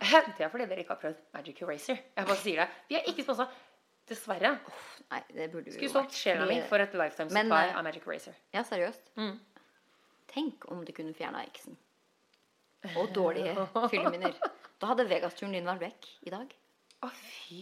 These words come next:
Speaker 1: faen. Trenger Magic Eraser forever.
Speaker 2: Nå som vi skal runde av, Mia Jul, skal vi ta en titt i vår inbox.
Speaker 1: Ja,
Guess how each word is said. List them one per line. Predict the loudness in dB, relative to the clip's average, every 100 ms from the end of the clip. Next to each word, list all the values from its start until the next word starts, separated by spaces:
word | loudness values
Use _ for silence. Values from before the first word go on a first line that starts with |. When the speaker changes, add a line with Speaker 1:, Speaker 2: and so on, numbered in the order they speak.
| -16
Speaker 1:
faen. | -2 0 0 -2
Trenger | -2 4
Magic | 4 4 2
Eraser | 2 2 0 -6 -8
forever. | -12 -14 -10 -10 -2 2 6 4 2 -8 -16 -20 -20 -18 -18 -18 -20 -20 -20 -20 _ _ 0
Speaker 2:
Nå | 4 8 6
som | 6 0
vi | 0
skal | 2 4
runde | 4 6
av, | 8 8 6
Mia | 2
Jul, | 2 2 0
skal | 0 2 4
vi | 6 6 4 -2
ta | 0 2
en | 0
titt | -4 -8 -8
i | -6
vår | 2 6 4 4
inbox. | -2 -2 -4 -6 -10 0
Speaker 1:
Ja, | 4